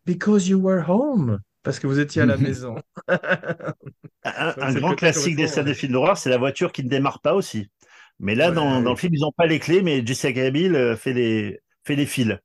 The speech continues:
Speaker 3: Elle sait très bien
Speaker 1: Ouais.
Speaker 3: démarrer les voitures avec les fils.
Speaker 1: C'est vrai.
Speaker 3: Et, et même dans le, dans le préquel, les voitures démarrent, euh, ils, ils nous font pas le coup des voitures qui démarrent pas, au contraire.
Speaker 1: Et
Speaker 3: Ça,
Speaker 1: le cliché,
Speaker 3: ça,
Speaker 1: c'est que la clé est toujours dans le pare-soleil. <laughs>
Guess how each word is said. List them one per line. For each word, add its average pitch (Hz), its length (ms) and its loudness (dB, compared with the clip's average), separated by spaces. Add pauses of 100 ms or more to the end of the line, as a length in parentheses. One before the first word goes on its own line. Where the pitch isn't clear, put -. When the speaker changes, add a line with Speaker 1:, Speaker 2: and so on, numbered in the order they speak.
(320)
Speaker 3:
Elle - 80 -14
sait 110 140 -4
très 131 180 -6
bien 147 160 -2
Speaker 1:
Ouais. 139 60 0
Speaker 3:
démarrer 123 280 0
les 127 60 0
voitures 117 300 -2
avec 117 140 -8
les 104 140 0
fils. 185 180 4 (400)
Speaker 1:
C'est 170 200 -2
vrai. 117 320 4
Speaker 3:
Et, 120 120 2
et 120 40 4
même 165 160 2
dans 180 140 6
le, 151 200 8
dans 151 140 6
le 156 140 6
préquel, 175 420 4
les 170 80 8
voitures 143 320 4
démarrent, 131 360 4
euh, 110 260 2
ils, 107 180 0
ils 131 80 4
nous 127 60 4
font 127 160 -2
pas 160 100 4
le 147 60 2
coup - 120 -4
des 143 100 4
voitures 120 280 2
qui 123 100 -4
démarrent 113 280 0
pas, 104 120 -2
au 98 80 -6
contraire. - 380 -8 (800)
Speaker 1:
Et 165 80 -12
Speaker 3:
Ça, 175 100 -2
Speaker 1:
le 190 140 -2
cliché, 233 280 -2
Speaker 3:
ça, 214 120 -2
Speaker 1:
c'est - 60 -4
que 180 60 -6
la 170 100 0
clé 214 220 -2
est 180 100 -6
toujours 208 240 -2
dans 196 100 -4
le 165 60 -10
pare-soleil. 165 540 -4 (720)
<laughs> 151 80 -12